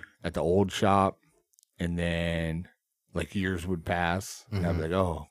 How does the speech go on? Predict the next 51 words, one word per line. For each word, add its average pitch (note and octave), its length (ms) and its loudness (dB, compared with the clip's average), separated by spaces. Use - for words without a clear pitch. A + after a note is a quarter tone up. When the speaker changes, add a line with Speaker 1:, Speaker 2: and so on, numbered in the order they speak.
Speaker 1:
cool, F2+ 320 0
like, D#2 260 -8
I - 20 -20
haven't D2+ 180 -10
seen E2+ 220 -6
her D#2 100 -6
in D2+ 60 -8
a D2+ 60 -8
while," C#2+ 260 -4
and D2+ 100 -6
then D#2 100 -6
she'll D2+ 200 -10
just, - 160 -12
like, C#2+ 160 -6
show D2+ 300 -4
up. D#2+ 260 -4
Like, D#2+ 140 -4
if D#2 160 -4
you E2 60 -6
talk D2+ 320 -4
about D2 240 -6
her, D2+ 140 -4
think D2 280 -10
about A1 220 -10
her, A#1+ 80 -12
like, - 280 -14
she - 160 -12
shows D2+ 340 -8
up, G#1+ 160 -10
you D#2 120 -8
know C#2+ 80 -6
what C#2 80 -8
I C#2 40 -8
mean? D2+ 260 -8
<clears throat> - 100 -16
But G2+ 240 4
that, G#2 240 4
that, A2+ 300 6
that, B2 220 8
I A#2+ 60 6
think A#2+ 180 6
that, A2+ 220 2
you B2 140 6
know, F#2+ 320 0
ridiculous F#2+ 960 0
request, F2+ 720 -4
um, F2 300 4
that F#2 160 2
one F2 160 0
stands D2+ 400 -6
out, D2 260 -4